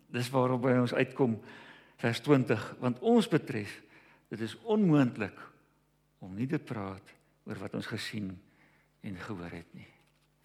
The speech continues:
Julle moet maar besluit of ons vir julle moet luister of vir God. Maar dit is vir ons onmoontlik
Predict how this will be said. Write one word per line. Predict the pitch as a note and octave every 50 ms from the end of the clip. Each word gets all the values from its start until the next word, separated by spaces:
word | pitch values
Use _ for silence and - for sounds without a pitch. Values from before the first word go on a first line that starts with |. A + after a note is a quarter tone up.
| _ _ _ _ _ _ _ _ _ _ _ _ _ _ _ _ _ _ -
Julle | - G2+ A#2 D#3+ G3+
moet | A3+ A3+ A#3
maar | B3+ G3+ G3+ G#3
besluit | A3 E3 - E3 E3+ D#3+ -
of | B2+ A2+ B2+
ons | C3 A#2
vir | - - G#2+
julle | A#2+ D3+ F#3
moet | F#3+ F#3+ E3+
luister | E3 D3+ D3 D3+ D3 - -
of | C3 C3+ C3
vir | - D3+ C#3+
God. | - B2 G2+ E2+ - - - _ _ - - - _ _ _ _ _ _ _ _ _ _ _ _ _
Maar | - G2+ F#2
dit | G2+ G2
is | G2+ F#2 -
vir | - - -
ons | - C#3 D#3 F#3 F#3 -
onmoontlik | - - D#3 D#3+ D3 C3 B2+ A#2+ A2 - - F#2+ E2 - -